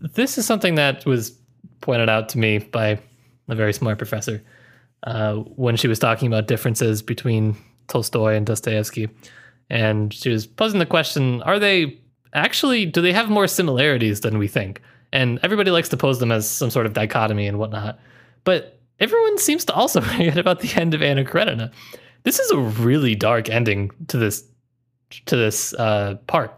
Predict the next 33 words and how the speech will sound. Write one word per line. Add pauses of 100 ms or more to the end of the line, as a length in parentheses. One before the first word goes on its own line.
(240)
Not
just
the
suicide,
but
everything
that
leads
to
it. (580)
And (220)
how
she (280)
ends,
like,
her
mental
state (420)
right
before (460)
killing
herself
is (320)
bad,
like, (460)
very
evil
in
a
very
sort
of
way.